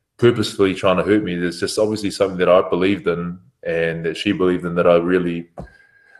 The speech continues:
um, there was some-, there was, there was just something not quite marrying up. So as soon as I put on the boundaries aspect of it and just saying, "Look, I'm gonna give this,"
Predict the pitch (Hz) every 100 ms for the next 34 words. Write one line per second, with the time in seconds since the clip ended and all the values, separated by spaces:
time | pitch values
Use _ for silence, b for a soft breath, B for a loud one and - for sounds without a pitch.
0 | B - 85 87 85 80 90 90 - 101
1 | - 101 98 - - 104 95 104 - 120
2 | 101 101 - - _ - 110 95 95 95
3 | 90 95 - - 92 85 85 85 - 92
4 | 120 113 95 85 104 98 90 87 82 _
5 | _ - 80 98 104 95 92 - 90 -
6 | 92 - 90 87 87 82 85 - 87 87
7 | 90 87 87 85 85 95 90 - - _